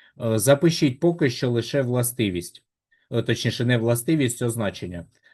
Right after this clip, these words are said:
Пряма називається дотичною до кола, якщо вона має з колом одну спільну точку. Тепер, яким чином буде виглядати дотична? Яким чином буде виглядати дотична? Ми з вами беремо, будуємо коло.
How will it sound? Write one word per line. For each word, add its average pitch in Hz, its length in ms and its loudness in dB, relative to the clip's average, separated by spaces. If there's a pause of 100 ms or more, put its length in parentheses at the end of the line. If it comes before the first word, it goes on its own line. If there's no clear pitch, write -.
Пряма 139 340 2
називається 135 680 4
дотичною 135 560 -2
до 127 160 0
кола, 104 440 -2 (380)
якщо 127 360 -2
вона 139 280 2
має 131 340 2
з - 100 -4
колом 160 440 0
одну 127 300 -2
спільну 127 440 -2
точку. 95 480 -6 (760)
Тепер, 120 520 4 (680)
яким 131 460 4
чином 151 360 2
буде 120 220 0
виглядати 107 640 0
дотична? 90 640 -6 (800)
Яким 101 400 -2
чином 139 320 2
буде 113 200 4
виглядати 101 640 0
дотична? 95 520 -6
Ми 120 160 4
з 127 80 2
вами 104 300 4
беремо, 107 440 4
будуємо 110 560 0
коло. 95 440 -6